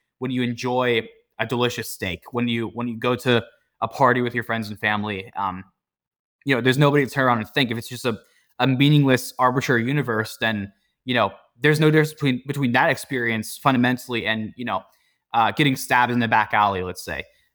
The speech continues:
Who's to say that one of those is good and one of those is bad, right? It's, but the good is from the Lord.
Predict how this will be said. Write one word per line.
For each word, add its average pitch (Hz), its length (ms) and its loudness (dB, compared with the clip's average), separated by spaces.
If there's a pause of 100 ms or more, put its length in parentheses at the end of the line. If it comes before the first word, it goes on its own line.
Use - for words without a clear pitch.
Who's 160 160 2
to 135 60 -10
say 139 180 2
that 117 140 -2
one 131 160 -2
of 123 100 -4
those 117 280 0
is 113 140 -10
good 143 260 2
and 123 100 -4
one 120 120 -2
of 120 80 -4
those 113 180 -6
is 107 60 -18
bad, 107 480 2
right? 110 160 -4 (240)
It's, - 280 -6 (160)
but 139 360 0
the 143 100 2
good 156 260 4
is 156 220 2
from 131 240 0
the 123 120 0
Lord. 120 360 4